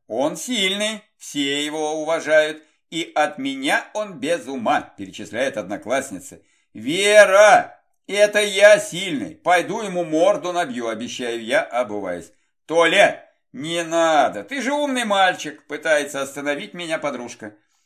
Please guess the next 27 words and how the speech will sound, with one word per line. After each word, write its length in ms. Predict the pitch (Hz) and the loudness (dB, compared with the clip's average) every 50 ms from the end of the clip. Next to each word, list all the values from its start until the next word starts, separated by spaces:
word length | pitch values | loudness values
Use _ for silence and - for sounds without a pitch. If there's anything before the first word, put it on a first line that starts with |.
| _ _ _ | _ _ _
Хмыкаю 800 | - - 220 254 269 294 339 339 - 220 170 139 113 98 - - _ - | -6 -2 0 2 2 2 0 0 -2 -2 -2 -2 -4 -6 -10 -14 _ -8
и 240 | 214 208 196 196 | -4 -2 -2 -2
иду 300 | 185 151 143 165 - 190 | -4 -4 -4 -2 -2 -2
к 120 | 185 - - | -4 -6 -2
Каркатову. 960 | - 190 196 - - - - 147 160 170 - 147 135 117 104 104 104 104 _ _ _ _ _ _ _ | 0 0 0 0 -2 -4 0 0 0 0 -2 -6 -10 -8 -10 -10 -12 -14 _ _ _ _ _ _ _
Дома, 720 | _ - 113 113 113 214 247 254 254 254 247 247 247 - - _ | _ -20 -10 -2 4 8 8 8 8 6 2 0 -2 -6 -14 _
где 260 | _ 208 208 123 208 220 | _ -14 -6 -2 0 2
он 220 | 214 214 220 196 | 2 2 2 0
живет, 380 | - 185 196 190 190 190 190 180 | -2 -4 -4 -2 -2 -4 -4 -4
я 140 | 226 254 | -6 -4
не 100 | 220 170 | -4 -4
знаю, 420 | 131 101 85 98 90 80 78 - - _ | -6 -8 -8 -8 -8 -8 -10 -12 -14 _
только 340 | - 175 190 185 175 - 175 165 - - | -6 -4 -4 -4 -2 -2 -2 -2 -4 -4
улицу. 640 | 165 180 226 214 180 185 180 - - 107 101 98 _ _ _ _ _ | -8 -6 -6 -6 -8 -10 -12 -12 -14 -14 -14 -14 _ _ _ _ _
Пока 520 | - 175 190 190 190 180 170 156 147 147 147 | 2 2 2 2 4 4 6 6 4 4 0
иду, 460 | 131 151 226 269 294 269 - - _ _ | -2 0 0 0 0 -2 -6 -14 _ _
запал 480 | - - 131 127 - 131 117 113 107 - | -6 -4 -2 -2 0 0 0 -2 -2 -2
проходит. 640 | 123 131 135 131 - 214 247 247 247 247 240 - - _ _ _ _ _ _ | -2 -2 -2 0 2 4 4 4 4 2 -2 -4 -10 _ _ _ _ _ _
Чего 440 | - - - - 175 139 104 117 151 | -10 -6 -4 -4 -4 -4 -2 -2 0
я 160 | 170 175 175 | 0 2 2
на 120 | 175 180 175 | 2 0 0
Верку 340 | 165 180 175 - - 165 | 0 0 0 0 -2 -8
претендую, 600 | 147 - 143 - - 165 151 135 123 156 180 175 | -8 -8 -8 -8 -6 -6 -6 -4 -4 -4 -4 -6
что 220 | - - - - 110 | -8 -10 -10 -8 -8
ли? 180 | - - - _ _ _ _ _ - | -8 -10 -12 _ _ _ _ _ 2
Пацанство 800 | - 156 147 - - - - - 190 - - - - 107 107 | 2 2 2 2 -2 -2 0 0 0 0 -4 -10 -10 -10 -8
какое-то. 640 | 104 113 110 101 - 120 139 131 104 82 - - - | -6 -6 -8 -8 -6 -6 -6 -6 -6 -8 -12 -20 -20